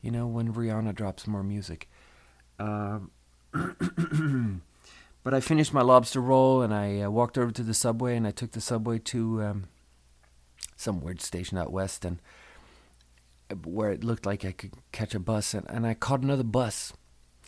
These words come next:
Saved so much money, I just, like, took another five dollar bus. It's like an hour. Fucking drove me an hour to Dulles. Took so long. And, you know, I just love a good deal.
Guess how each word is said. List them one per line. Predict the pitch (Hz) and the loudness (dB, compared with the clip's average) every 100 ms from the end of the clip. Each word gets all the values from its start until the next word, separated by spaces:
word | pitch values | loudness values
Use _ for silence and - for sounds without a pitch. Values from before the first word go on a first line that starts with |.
| - | -20
Saved | - - 156 156 | -8 -2 0 0
so | - | -2
much | 151 135 104 | -2 -2 0
money, | 104 123 | 0 0
I | 127 | 0
just, | 117 113 | -4 -6
like, | 117 110 - - _ _ _ - - - - - - - - - _ - | -6 -8 -12 -20 _ _ _ -20 -20 -20 -20 -20 -20 -20 -20 -20 _ -4
took | 151 151 | -2 0
another | 147 120 | 0 0
five | 95 - 131 131 139 | -4 -2 2 2 4
dollar | 135 131 | 2 2
bus. | 127 120 120 - - - - - - - - - _ - _ - _ _ - - - | 2 2 2 0 -6 -10 -18 -20 -20 -20 -20 -20 _ -20 _ -20 _ _ -20 -20 -20
It's | - | -12
like | 110 | -12
an | - - | -10 -10
hour. | 85 98 113 107 - - _ - | -4 -2 -2 -4 -10 -20 _ -12
Fucking | 131 104 | -8 -6
drove | 92 113 | -4 -2
me | 107 | -2
an | 95 - - | -4 -12 -4
hour | 98 107 113 117 113 104 | 0 2 4 4 2 0
to | 101 | -6
Dulles. | 92 104 107 95 - - - | -6 -4 -2 -4 -8 -14 -14
Took | - 110 | -14 -10
so | - 123 | -6 -4
long. | 117 107 113 127 - - - - - - - - _ _ _ _ _ - | -2 -2 -4 -8 -14 -20 -20 -20 -20 -20 -20 -20 _ _ _ _ _ -14
And, | 101 104 107 | -8 -6 -4
you | 104 143 | -2 0
know, | 151 | 2
I | |
just | 139 147 147 | 0 -2 -2
love | 139 | -2
a | |
good | 143 147 127 | 0 0 0
deal. | 135 139 95 | 0 0 -4